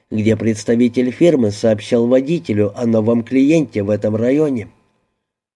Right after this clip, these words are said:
Ярко-оранжевые грузовики фирмы «Ухол», алюминиевые и голубые «Снейл Экспресс»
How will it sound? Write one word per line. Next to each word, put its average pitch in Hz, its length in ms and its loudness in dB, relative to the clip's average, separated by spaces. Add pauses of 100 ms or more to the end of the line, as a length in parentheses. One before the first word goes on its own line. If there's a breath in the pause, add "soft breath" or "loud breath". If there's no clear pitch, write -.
(440)
Ярко-оранжевые 135 1200 4
грузовики 143 720 2
фирмы 117 560 2
«Ухол», 143 580 2 (440)
алюминиевые 113 760 4
и 117 160 -4
голубые 135 600 2
«Снейл 117 480 0
Экспресс» 156 680 -2